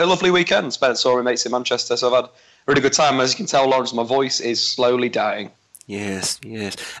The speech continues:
Speaker 2: And the other Hindu on the podcast. Chris, welcome back.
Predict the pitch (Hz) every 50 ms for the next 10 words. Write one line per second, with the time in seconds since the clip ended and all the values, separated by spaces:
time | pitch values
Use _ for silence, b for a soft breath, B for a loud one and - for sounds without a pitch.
0 | B - 110 113 110 123 - - - 120 123 117 131 120 107 107 127 110 107 104
1 | 101 101 98 95 95 92 95 95 - - 92 - - - - 92 - - - -
2 | - _ _ - - - 127 - - - 107 - - - 104 90 87 82 - -
3 | -